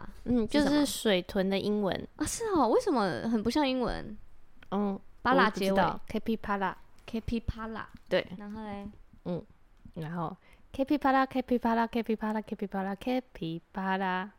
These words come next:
Speaker 1: 嘿。<laughs> 我那天就在他旁边这样唱了大概十分钟。
Speaker 2: 你怎么会记得旋律？这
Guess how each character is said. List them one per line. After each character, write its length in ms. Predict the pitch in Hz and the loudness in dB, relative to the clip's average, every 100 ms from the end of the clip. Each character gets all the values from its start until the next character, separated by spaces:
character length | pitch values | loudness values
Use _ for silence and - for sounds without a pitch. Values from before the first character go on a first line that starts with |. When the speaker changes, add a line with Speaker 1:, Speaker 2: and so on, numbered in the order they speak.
| - | -6
Speaker 1:
嘿。 300 | 220 190 - _ - - - 415 - - - - | -4 -2 -6 _ -18 -10 0 2 2 -8 -20 2
<laughs> 680 | 480 554 539 587 - 587 480 | 4 4 4 2 4 4 6
我 80 | 254 | 4
那 100 | 247 | 6
天 140 | 285 | 6
就 100 | 311 | 6
在 120 | 311 | 8
他 180 | 339 311 | 8 6
旁 180 | - 247 | 6 6
边 240 | 254 269 - 392 370 | 6 4 2 0 0
这 100 | 294 | 4
样 160 | 294 294 | 4 4
唱 180 | 311 | 4
了 80 | 277 | 4
大 120 | 240 | 6
概 120 | 262 277 | 6 6
十 240 | 277 202 | 2 -4
分 260 | 202 220 220 | 0 2 2
钟。 200 | - 196 | 2 2
Speaker 2:
你 40 | |
怎 80 | 302 | 4
么 100 | 294 | 4
会 140 | 311 381 | 4 2
记 180 | 392 | 2
得 280 | 359 233 220 | 2 4 2
旋 280 | 226 220 208 | 2 0 2
律？ 380 | 247 233 110 220 285 339 - - | 2 2 0 -2 2 2 2 2
这 140 | 381 | 6